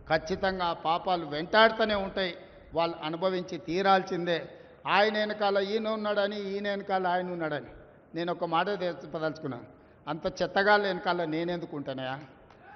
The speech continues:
నేను నాయకుడిని, ఉంటే ముందుంటా, మా వాళ్ళకు తోడుగుంటా. వాళ్ళ కుటుంబాలు వాళ్ళు, వాళ్ళు కత్తులతో పొడుచుకొని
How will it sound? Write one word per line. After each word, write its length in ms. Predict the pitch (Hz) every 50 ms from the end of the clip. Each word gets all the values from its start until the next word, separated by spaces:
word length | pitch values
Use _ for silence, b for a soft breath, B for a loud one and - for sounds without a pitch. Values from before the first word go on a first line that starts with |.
| - -
నేను 220 | 190 220 226 214
నాయకుడిని, 600 | 208 202 214 240 262 269 262 269 277 277 262 262
ఉంటే 360 | 240 226 240 247 240 294 285
ముందుంటా, 720 | 269 247 254 262 254 269 294 285 247 240 269 269 285 262 190 - - - - - - - - - - - - - -
మా 300 | 151 175 185 226 269 285
వాళ్ళకు 460 | 277 277 294 302 302 294 285 294 - -
తోడుగుంటా. 720 | 262 277 294 294 254 285 277 254 254 262 302 302 233 - - - - - - - - - - - - - - 1077 1077 1077 1047 - - - - - - - - - - - - - - -
వాళ్ళ 160 | 196 254 269 262
కుటుంబాలు 640 | 262 - 240 233 302 302 302 302 302 302 294 285
వాళ్ళు, 320 | 247 240 240 269 285 285
వాళ్ళు 240 | 294 294 294 285 285
కత్తులతో 720 | 285 - 269 262 269 - 285 269 - 285 277 262 254 254
పొడుచుకొని 640 | 220 196 240 233 - - - 262 269 285 311 330 285